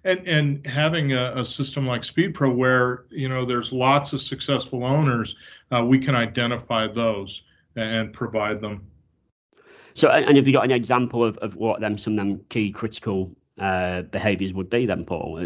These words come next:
Speaker 2: As, as, I mean, they sound almost like, you know, a roadmap to success almost.
Speaker 1: Uh, we do.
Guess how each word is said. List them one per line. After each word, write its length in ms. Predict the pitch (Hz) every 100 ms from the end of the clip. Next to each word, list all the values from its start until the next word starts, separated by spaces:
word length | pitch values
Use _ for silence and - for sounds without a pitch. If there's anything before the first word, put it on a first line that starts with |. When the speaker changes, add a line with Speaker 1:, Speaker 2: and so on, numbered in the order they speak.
| - -
Speaker 2:
As, 160 | 90 - -
as, 220 | 95 -
I 60 | 101
mean, 120 | 104
they 120 | 104
sound 260 | 92 104 98
almost 300 | 90 92 101
like, 400 | 92 87 - - _ -
you 120 | - 95
know, 200 | 85 - _
a 180 | 98 87
roadmap 460 | 95 95 92 87
to 80 | -
success 540 | - - - 107 - - -
almost. 400 | 87 82 85 - - - - - - _ _ - _ _ _ _ _ _ -
Speaker 1:
Uh, 160 | 156 170
we 140 | 165
do. 260 | 160 160